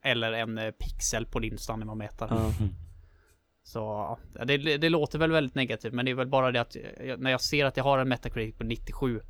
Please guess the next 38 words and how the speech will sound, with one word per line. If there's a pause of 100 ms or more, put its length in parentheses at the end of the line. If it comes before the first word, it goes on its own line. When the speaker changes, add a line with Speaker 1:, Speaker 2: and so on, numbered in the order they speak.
(300)
Speaker 1:
så
undrar
jag,
varför
finns
det
ingen
som
tycker
som
jag? (640)
Finns
det
Speaker 2:
Mm.
Speaker 1:
verkligen
ingen
critics
som (180)
tyck-,
som
tycker
att, (200)
okej,
hallå, (460)
eh,
det
finns
ju
brister
i
det
här
spelet,
eller? (380)
Eller
är
allting
perfekt?